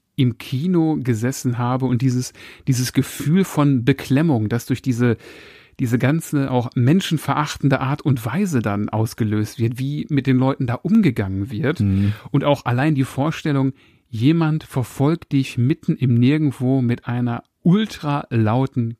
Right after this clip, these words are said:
Speaker 1: Kettensäge. Ich meine, was der
Speaker 2: Mhm.
Speaker 1: mit dir anstellen kann, das hat
Speaker 2: Mhm.
Speaker 1: wirklich so ein Beklemmungsgefühl im Kino in mir ausgelöst. Das war eine der ganz wenigen Gelegenheiten, wo ich dachte,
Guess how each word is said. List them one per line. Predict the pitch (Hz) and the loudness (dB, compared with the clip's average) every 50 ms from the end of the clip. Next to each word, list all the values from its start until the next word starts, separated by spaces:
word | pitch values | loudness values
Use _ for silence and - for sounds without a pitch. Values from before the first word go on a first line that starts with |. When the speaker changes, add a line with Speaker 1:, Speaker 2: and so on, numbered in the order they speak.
| _ - | _ -14
Speaker 1:
Kettensäge. | - - 127 - - 113 101 107 127 - - 117 113 123 - | -8 -8 -6 -4 -2 -4 -4 -4 -6 -10 -12 -12 -14 -8 -4
Ich | - 127 120 | -2 2 2
meine, | 120 117 123 | 4 4 4
was | 123 131 | 4 4
der | 139 151 | 4 4
Speaker 2:
Mhm. | 165 | 4
Speaker 1:
mit | - - | 2 0
dir | 120 - - | -2 -4 -4
anstellen | 127 147 - - - 104 95 95 101 104 | -4 -6 -6 -6 -8 -6 -6 -6 -6 -6
kann, | - 110 110 123 147 - - - - - - - - - | -4 -2 0 0 -2 -2 -6 -16 -20 -20 -20 -12 -4 -2
das | 131 131 135 | 0 2 2
hat | 135 139 | 2 2
Speaker 2:
Mhm. | 143 | 4
Speaker 1:
wirklich | 160 - 190 147 139 139 131 107 110 | 2 2 2 2 2 0 0 0 -2
so | 127 123 117 131 151 175 185 - | -2 -2 0 2 2 2 0 0
ein | 139 131 127 127 135 - | 0 0 0 0 -2 -2
Beklemmungsgefühl | 123 113 127 - - - 131 156 190 185 143 117 127 - - - 113 - - - 117 117 - - | -2 -4 -4 -4 -2 -2 0 2 2 4 2 2 0 -2 -2 -4 -4 -4 -2 -2 -2 -2 2 2
im | 208 208 220 226 - | 4 4 4 4 0
Kino | - - - 214 208 196 160 120 - - _ | -4 -6 -2 0 2 2 2 0 -2 -4 _
in | - 160 180 190 | -2 0 2 2
mir | 185 180 175 - | 2 0 0 0
ausgelöst. | 139 143 143 - - - 104 104 104 110 135 147 - - - - - - - - - | 0 0 0 -2 -4 -6 -4 -4 -2 -2 -2 -4 -6 -10 -20 -20 -20 -20 -20 -16 -10
Das | - 120 - 139 | -10 -8 -8 -6
war | - | -6
eine | 139 135 135 123 | -4 -2 -2 -2
der | 131 123 | -2 -4
ganz | 117 139 131 143 160 208 226 220 - - - _ - | -6 -4 -4 -2 -2 0 -2 -2 -4 -8 -20 _ -10
wenigen | - 107 113 147 180 190 190 180 160 160 160 156 | -4 0 2 2 4 2 2 0 0 0 0 2
Gelegenheiten, | 143 139 131 127 127 131 113 113 104 104 98 98 95 - - 98 101 - - - - - - _ | 4 4 6 6 4 4 4 2 2 0 -2 -2 -4 -6 -6 -8 -8 -10 -16 -20 -20 -20 -14 _
wo | - 123 123 | -2 0 2
ich | 160 180 180 - - _ _ _ - | 2 0 -2 -2 -10 _ _ _ 2
dachte, | 127 123 120 - - 131 120 113 | 2 2 2 0 -4 -4 -4 -4